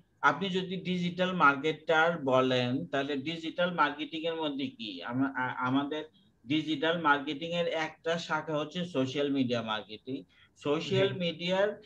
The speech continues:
Speaker 1: একটা social media হচ্ছে YouTube। হ্যাঁ?
Speaker 2: জি, জি।
Speaker 1: তাহলে আপনি রুটের একটা কাজের কথা বলতেছেন, আর তিন ধাপ উপরে digital marketing, হ্যাঁ, marketer, এ, সেটার কথা বলতেছেন।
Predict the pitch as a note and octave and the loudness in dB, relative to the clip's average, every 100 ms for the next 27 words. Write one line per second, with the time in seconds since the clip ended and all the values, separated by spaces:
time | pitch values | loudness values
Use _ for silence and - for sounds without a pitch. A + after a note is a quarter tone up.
0 | - - D3 E3 - - G#3 G3+ F#3+ E3 | -16 -4 -2 -2 -6 -2 -2 0 -2 -2
1 | F3+ F3 E3 D3+ D3 C#3+ C#3 E3+ C#3 C3 | 2 2 0 -2 0 0 0 -4 2 6
2 | C3+ - G2+ - _ - - - - G3 | 6 4 -8 -12 _ -20 -18 -20 -6 -4
3 | D#3 - C#3 D3 C3+ - - _ C3 C3+ | -4 -6 -4 -4 -4 -14 -20 _ -4 -4
4 | B2+ - - - C3+ E3 F#3+ F#3 C#3+ D#3 | -4 -8 -20 -2 0 4 2 4 2 2
5 | D#3+ F#3 F#3 F#3 - - A#2+ D3 E3+ E3 | 0 -2 -2 -4 -12 -6 0 2 2 4
6 | G3+ G3 F#3+ F#3+ F#3 F#3 F3+ F#3 F3 E3+ | 6 6 2 0 0 2 2 0 0 0
7 | F3 D#3+ F3 E3+ E3 - D3 C#3 - - | 2 0 -2 -2 -6 -2 -2 -2 -8 -8
8 | - C#3+ D3+ D#3+ _ _ F#3 G3 F#3+ F3 | 4 6 4 -2 _ _ -4 -2 -2 2
9 | F3 F3+ F#3 F#3+ F#3 F3 F3 E3+ D#3+ D#3 | 2 2 2 0 2 2 0 -2 -4 -2
10 | D#3+ E3+ E3 C#3+ C3+ C#3 A#2+ C3 A2 - | 2 2 4 2 2 -2 -2 -4 -6 -12
11 | _ _ F3+ E3 C3 C3+ C#3+ C#3+ D3 D3+ | _ _ 0 2 2 2 4 4 2 -2
12 | C3+ A#2 A2 - _ _ C3+ C#3 F3 F#3+ | 0 0 -2 -10 _ _ -2 0 0 4
13 | F#3 F#3 F3 F3 D#3 C#3+ C3+ B2 A#2+ | 4 4 2 2 2 0 -2 -4 -8